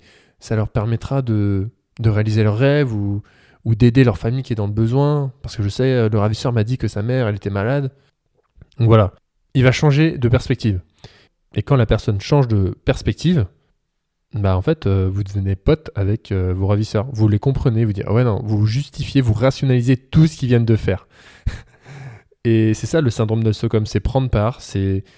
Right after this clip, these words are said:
de, d'être d'accord avec vos ravisseurs, et quand vous sortez, vous, vous dites, vous les condamnez même plus, vous les jugez même plus, vous dites, ouais, ok, euh, c'était ok. Et pourquoi je parle de ça ?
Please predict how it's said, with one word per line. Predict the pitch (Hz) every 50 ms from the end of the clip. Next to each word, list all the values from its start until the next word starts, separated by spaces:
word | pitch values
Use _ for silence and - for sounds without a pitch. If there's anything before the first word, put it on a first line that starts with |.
| _ _ _ _ _ _ -
de, | 104 104 101
d'être | 101 107 117 113
d'accord | 110 117 113 110 - 131 131
avec | 127 113 104
vos | 104 101
ravisseurs, | 101 101 101 98 - - 117 135 151 131
et | 104 98 98 92
quand | - 120
vous | 117 113
sortez, | 113 - 117 101 - - 160 175
vous, | 151 110 104 101 101 98 98 98 98
vous | 101 101
dites, | 101 101 - - - - _ _ _ -
vous | - 113 120
les | 123 123
condamnez | 120 131 131 123 127 127 135
même | 139 160 185
plus, | 202 - - 311
vous | 196 143 123
les | 117
jugez | 113 117 113 113 120
même | 123 135 175
plus, | - -
vous | 196 135
dites, | 117 110 110 104
ouais, | 113 - - 269 -
ok, | - -
euh, | 180 202 208 143 104 98 104 - 104 - - 151
c'était | 139 - _ - 117 -
ok. | 123 135 - 165 156 143 - _ _ _ _ _ _ _
Et | - 120 123 - - _ _ _ _ _ _ _ _ _ _ _ _ _ -
pourquoi | 110 104 156 165
je | 151 123
parle | 110 107 104
de | 104
ça ? | 98 - 147 202 226 -